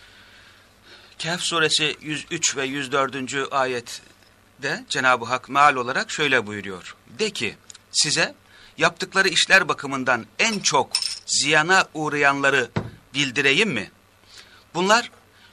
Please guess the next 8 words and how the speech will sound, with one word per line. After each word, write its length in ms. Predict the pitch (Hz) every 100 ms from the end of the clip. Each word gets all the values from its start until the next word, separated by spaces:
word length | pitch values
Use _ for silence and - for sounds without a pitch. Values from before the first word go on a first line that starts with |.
| _
güzel 340 | - 160 226 214
sanat 480 | - 175 180 226 170
yaptıklarını 720 | 170 - 175 151 165 160 151
sandıkları 640 | - 156 151 160 151 160
halde 600 | 220 135 131 127 135 208 277 _ - _ _
dünya 420 | 156 180 196 202
hayatında 720 | 160 151 135 127 139 127 123 117
çabaları 640 | - 165 156 151 151 220